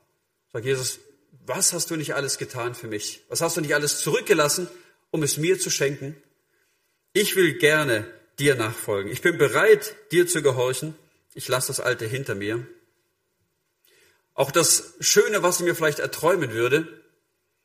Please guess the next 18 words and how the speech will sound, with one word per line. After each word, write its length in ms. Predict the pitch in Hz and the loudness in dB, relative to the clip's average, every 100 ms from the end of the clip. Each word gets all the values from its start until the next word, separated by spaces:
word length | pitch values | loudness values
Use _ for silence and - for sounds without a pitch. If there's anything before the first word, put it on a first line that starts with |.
| _ _ | _ _
wo 60 | 127 | -4
ich 60 | |
sage, 160 | 127 123 | -2 -2
„Ah, 300 | - 180 170 | -2 -2 -2
das 260 | 147 190 180 | 0 0 2
wäre 100 | 160 | 2
noch 160 | 143 | 0
tolles 320 | - 135 123 120 | 0 0 0 -2
Leben 340 | 123 120 - | -4 -4 -10
im 100 | 135 | -10
Leben, 240 | 120 110 117 | -6 -4 -4
das 240 | 170 - | -4 -4
will 80 | 151 | -4
ich 120 | 139 | -6
eigentlich 120 | 120 | -6
noch 120 | 127 | -8
erreichen.“ 460 | 117 110 113 131 147 - _ _ _ _ | -8 -6 -6 -6 -12 -16 _ _ _ _
Jesus, 360 | - 170 165 - | -2 0 0 -4